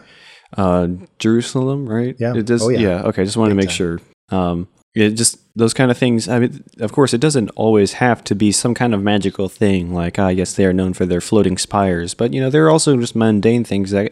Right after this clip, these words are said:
Speaker 1: can really draw the eye and interest to a city.
Speaker 2: Yeah, great. So the first thing after all that, that I wanted to talk about was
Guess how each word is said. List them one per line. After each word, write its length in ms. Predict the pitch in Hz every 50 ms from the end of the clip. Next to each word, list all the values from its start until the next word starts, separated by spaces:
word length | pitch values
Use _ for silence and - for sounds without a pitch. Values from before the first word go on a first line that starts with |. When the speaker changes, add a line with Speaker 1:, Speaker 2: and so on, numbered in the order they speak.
| - -
Speaker 1:
can 140 | - 151 143
really 200 | 131 139 139 131
draw 180 | 120 127 127 123
the 140 | 110 104 101
eye 180 | 117 117 113
and 180 | 104 104 98 98
interest 340 | 101 104 - - 95 - -
to 80 | - 92
a 60 | 90
city. 340 | - - 98 90 87 92 101 - _ _ _
Speaker 2:
Yeah, 180 | 156 156 123 - - _ _ _ _ _ _ _
great. 280 | - - 123 107 - - _ _ _ _ _
So 260 | - - 127 123 131
the 160 | 131 - 131
first 300 | - - 175 196 185 - -
thing 320 | 151 131 123 117 110 - - - -
after 420 | 139 123 117 - - 113 104 98 95
all 120 | 90 90
that, 280 | 92 92 104 123 123 - - - _ _
that 120 | - 117 113
I 60 | 110
wanted 260 | 107 110 113 107 95 104
to 60 | 98
talk 280 | - 117 107 98 -
about 280 | 110 101 110 107 104 117
was 460 | 120 117 113 110 104 - - - -